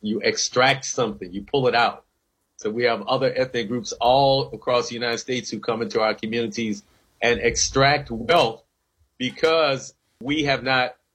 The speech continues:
because of two reasons. One, the infrastructure that we had in Black communities,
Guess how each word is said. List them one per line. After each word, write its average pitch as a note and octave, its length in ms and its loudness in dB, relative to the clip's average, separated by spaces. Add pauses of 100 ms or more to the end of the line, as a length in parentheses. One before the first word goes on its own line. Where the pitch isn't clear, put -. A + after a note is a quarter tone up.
(680)
because D3 320 0
of C#3 80 -4
two G#3 160 0
reasons. A2 340 -2
One, D3+ 420 2
the C3+ 160 -8
infrastructure D#3 680 -2
that C3+ 120 -2
we C3 180 -2
had D3 280 2
in B2 120 -2
Black B2 280 0
communities, B2 680 -6